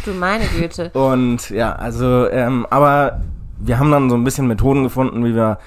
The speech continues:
Speaker 2: uns ein bisschen auf die coolen Projekte, ähm, äh,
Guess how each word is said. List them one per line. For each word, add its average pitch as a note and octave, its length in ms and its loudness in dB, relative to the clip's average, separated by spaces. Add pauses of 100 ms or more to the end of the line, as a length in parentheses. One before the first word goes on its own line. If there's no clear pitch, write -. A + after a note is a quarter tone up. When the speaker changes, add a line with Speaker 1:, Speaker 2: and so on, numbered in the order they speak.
(260)
Speaker 2:
uns A2 140 -2
ein A2 60 0
bisschen A#2+ 200 0
auf G#2 120 0
die G#2+ 80 -6
coolen E3 320 4
Projekte, B2+ 720 2
ähm, A2+ 480 2 (720)
äh, A2 540 2